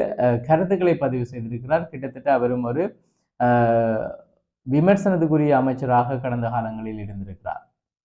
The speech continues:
குறிப்பாக அவர் தன்னுடைய, தனக்கு கிடைத்திருக்கக்கூடிய சலுகைகளை தவறாக பயன்படுத்தியவராக அவர் சொல்லப்படுகிறார். இந்த நிலையிலே ஜனாதிபதியை தூக்கிலிட வேண்டும் என அவர் வலியுறுத்தி தெரிவித்திருக்கிறார். அதாவது கலவரங்கள் தொடர்பாக ஜே வி பி பதில் கூற வேண்டும் எனவும் சொல்லியிருக்கிறார்.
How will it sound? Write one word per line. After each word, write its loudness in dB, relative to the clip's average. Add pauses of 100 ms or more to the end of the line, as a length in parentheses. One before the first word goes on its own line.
(200)
குறிப்பாக 2 (840)
அவர் 6
தன்னுடைய, 8 (460)
தனக்கு 0
கிடைத்திருக்கக்கூடிய 2
சலுகைகளை 6
தவறாக 4
பயன்படுத்தியவராக -2
அவர் -8
சொல்லப்படுகிறார். -16 (100)
இந்த -6
நிலையிலே 0 (600)
ஜனாதிபதியை 4
தூக்கிலிட 4
வேண்டும் 2
என 0
அவர் 2
வலியுறுத்தி -2
தெரிவித்திருக்கிறார். -4
அதாவது -2
கலவரங்கள் 0
தொடர்பாக 2
ஜே -2
வி -6
பி -12
பதில் -6
கூற -8
வேண்டும் -8
எனவும் -10
சொல்லியிருக்கிறார். -14